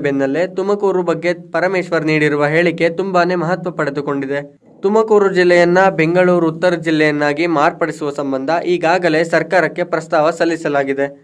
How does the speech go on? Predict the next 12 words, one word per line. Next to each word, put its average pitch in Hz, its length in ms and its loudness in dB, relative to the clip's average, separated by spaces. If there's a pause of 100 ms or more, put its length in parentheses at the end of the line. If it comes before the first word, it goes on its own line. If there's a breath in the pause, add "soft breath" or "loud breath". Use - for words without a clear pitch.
(140 loud breath)
ಬೆಂಗಳೂರು 196 540 2
ನಗರ 180 280 2 (160)
ಶರವೇಗದಲ್ಲಿ 175 720 2
ಬೆಳವಣಿಗೆ 156 540 -2
ಕಾಣುತ್ತಿದೆ. 151 520 -4 (720 soft breath)
ಮುಂದಿನ 185 380 -2
ದಿನಗಳಲ್ಲಿ 143 600 0
ಅಕ್ಕಪಕ್ಕದ 165 680 -4 (180)
ತುಮಕೂರು, 180 480 -2 (540 loud breath)
ರಾಮನಗರ, 156 560 0 (280)
ಕೋಲಾರ, 175 420 4 (280)
ಚಿಕ್ಕಬಳ್ಳಾಪುರದವರೆಗೂ 160 1200 2